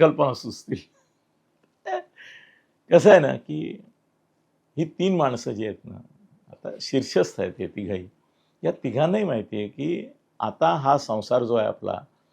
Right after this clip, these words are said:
तो आपल्याला नुसता पाच वर्ष नाही टिकवायचा आहे, तो पुढेही टिकवायचा आहे. त्या तिघांनाही याची जाणीव आहे की आपण जेवढे भांडू तेवढी महायुती दुर्बळ होईल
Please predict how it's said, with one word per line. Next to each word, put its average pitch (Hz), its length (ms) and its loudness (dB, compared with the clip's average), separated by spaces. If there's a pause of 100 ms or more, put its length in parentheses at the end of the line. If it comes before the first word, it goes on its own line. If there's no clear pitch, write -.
(260)
तो 151 80 2
आपल्याला 139 440 4
नुसता 156 300 0
पाच 139 360 6
वर्ष 139 240 0
नाही 117 160 -4
टिकवायचा 101 500 -2
आहे, 151 140 -2
तो 170 60 -6
पुढेही 135 460 -2
टिकवायचा 95 540 -6
आहे. - 100 -20 (1500)
त्या 214 180 10
तिघांनाही 214 920 8 (400)
याची 156 260 2
जाणीव 147 360 4
आहे 139 160 4
की 135 240 0
आपण 190 440 2
जेवढे 156 320 6
भांडू 127 440 2
तेवढी 135 320 0
महायुती 135 600 -4
दुर्बळ 147 420 6
होईल - 240 0